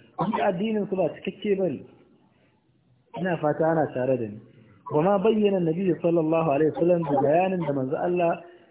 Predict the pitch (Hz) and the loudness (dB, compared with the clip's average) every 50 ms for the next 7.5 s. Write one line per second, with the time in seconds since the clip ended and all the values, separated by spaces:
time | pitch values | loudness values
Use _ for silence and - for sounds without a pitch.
0 | _ _ _ _ - 170 175 185 190 180 175 160 165 175 175 170 180 165 160 165 | _ _ _ _ -2 0 2 2 4 4 4 4 4 2 0 0 2 2 2 4
1 | 165 147 143 - 151 147 160 160 156 143 139 131 143 151 160 156 156 151 160 156 | 2 0 0 -4 -6 -6 -4 -2 -2 -2 -2 -2 -2 -2 -2 -2 -4 -4 -2 2
2 | 156 170 196 190 185 196 - - - 156 143 139 139 147 185 214 214 180 160 170 | 2 2 2 2 0 -2 -4 -8 -10 -4 -2 0 2 2 2 2 0 2 0 2
3 | 165 160 135 131 131 131 120 120 - 165 156 135 113 - - - - - - - | 2 2 -4 -4 -4 -6 -6 -4 -2 0 0 0 -2 -6 -12 -18 -20 -20 -20 -20
4 | _ - 143 139 139 135 139 151 160 202 214 208 180 156 151 175 175 160 143 127 | _ -8 -4 -4 -4 -2 -2 -2 -2 0 -2 0 -2 -2 -2 -4 -8 -10 -12 -14
5 | 120 120 120 123 - 151 139 110 104 - - - _ _ _ _ - - - - | -14 -16 -18 -10 -8 -8 -8 -8 -12 -18 -20 -20 _ _ _ _ -10 -10 -10 -12
6 | - - - - _ _ - - - 175 185 180 175 165 165 165 151 139 165 180 | -16 -20 -20 -20 _ _ -6 -2 -2 0 2 2 4 6 6 6 4 4 2 2
7 | 180 165 151 139 156 156 147 147 131 127 | 2 0 0 0 0 0 0 0 -2 -4